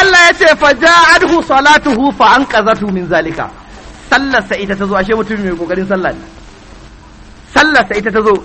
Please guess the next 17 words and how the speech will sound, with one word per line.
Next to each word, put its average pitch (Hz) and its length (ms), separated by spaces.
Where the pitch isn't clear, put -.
ta 277 120
ce, 254 100
"Kai 277 180
mala'iku 214 360
ku 202 80
sake 175 240
shi." - 100
Wa 214 180
ke 262 180
cewa 277 200
mu 247 80
sake 202 240
shi? 208 80
Ta 233 100
ce, 226 140
"Ni 247 120
sallah." 233 300